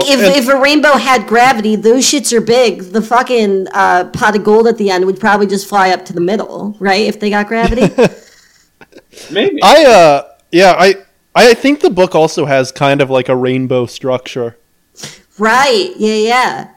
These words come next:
Speaker 2: And I
Speaker 1: Like, there's
Speaker 2: think
Speaker 1: a bunch of different parts and shit. They
Speaker 2: Yeah,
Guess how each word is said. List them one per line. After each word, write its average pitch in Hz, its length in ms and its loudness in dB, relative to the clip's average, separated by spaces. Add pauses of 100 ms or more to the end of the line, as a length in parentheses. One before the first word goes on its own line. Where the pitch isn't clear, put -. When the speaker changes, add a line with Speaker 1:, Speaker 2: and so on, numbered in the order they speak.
(460)
Speaker 2:
And 220 260 0
I 220 140 2
Speaker 1:
Like, 226 80 0
there's 156 260 0
Speaker 2:
think - 220 -20
Speaker 1:
a 190 100 0
bunch 175 240 4
of 180 60 2
different 165 280 0
parts 143 340 2
and 123 100 -8
shit. 127 340 -4
They 180 80 -10
Speaker 2:
Yeah, 262 180 2